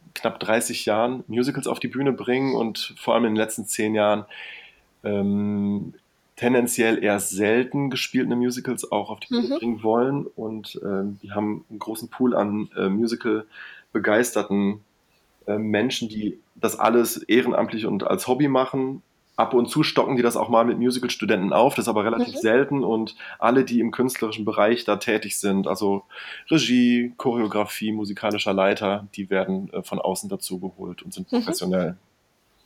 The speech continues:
Speaker 2: Spannend.
Speaker 1: Und entsprechend hat man dann eben, ähm, weil es Amateure sind und es nur in Anführungszeichen Hobby ist, eben viel Zeit, ähm,
Speaker 2: Mhm.
Speaker 1: um zu proben und so eine Produktion auf die Beine zu stellen. Also es geht dann immer im, im Herbst los und dann ist man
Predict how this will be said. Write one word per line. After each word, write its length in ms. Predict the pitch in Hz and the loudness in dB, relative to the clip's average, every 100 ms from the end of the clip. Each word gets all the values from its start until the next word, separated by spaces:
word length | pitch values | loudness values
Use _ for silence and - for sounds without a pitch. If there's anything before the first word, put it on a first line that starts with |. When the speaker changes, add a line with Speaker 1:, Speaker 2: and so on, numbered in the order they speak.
| _ - | _ -12
Speaker 2:
Spannend. 540 | - - 233 339 214 185 | -10 -6 -4 -2 0 0
Speaker 1:
Und 100 | - | 0
entsprechend 520 | - - 117 120 107 | 0 0 0 0 -2
hat 120 | 120 | 0
man 120 | 117 | 2
dann 160 | 113 98 | 2 2
eben, 440 | 104 110 110 107 _ - - - _ - | 0 0 -4 -8 _ -20 -20 -20 _ -6
ähm, 440 | 101 101 101 92 | -2 0 -2 0
weil 160 | 98 131 | 2 2
es 120 | 127 | 0
Amateure 420 | 104 95 107 98 98 | 0 -2 -2 -4 -2
sind 220 | 101 110 | -2 -2
und 100 | 101 | -4
es 260 | 101 - - | -8 -14 -10
nur 300 | 117 120 135 | 0 4 6
in 80 | 104 | 4
Anführungszeichen 640 | 113 - 113 104 107 98 | 2 -2 -4 -4 -4 -4
Hobby 240 | 113 113 82 | -4 -2 -2
ist, 260 | 95 - | -4 -6
eben 240 | - 101 107 | -10 -12 -12
viel 320 | - 120 120 | -4 0 0
Zeit, 560 | - 101 101 - - - _ - - - - - | -2 -2 -2 -4 -10 -18 _ -20 -20 -18 -18 -2
ähm, 200 | 220 151 | 0 2
Speaker 2:
Mhm. 40 | |
Speaker 1:
um 160 | 247 120 | 0 0
zu 140 | 127 | -2
proben 300 | - 120 123 | 2 4 6
und 160 | 104 101 | 4 0
so 80 | 104 | -2
eine 80 | 98 | -2
Produktion 440 | 120 104 - 107 | 0 -2 0 0
auf 100 | 95 | 0
die 80 | 104 | 2
Beine 280 | 98 117 117 | 6 6 2
zu 120 | - | -4
stellen. 300 | - 95 95 | 0 0 2
Also 140 | 92 | 0
es 100 | - | -2
geht 160 | 110 107 | -2 0
dann 100 | 101 | 2
immer 140 | 107 | 2
im, 240 | 101 101 101 - | 2 -2 -6 -6
im 120 | 113 | -2
Herbst 360 | 104 107 - 104 | 0 0 0 0
los 320 | 107 135 - | 4 4 2
und 60 | 107 | -2
dann 100 | 98 | -2
ist 120 | - | -2
man 280 | 104 104 | -4 -4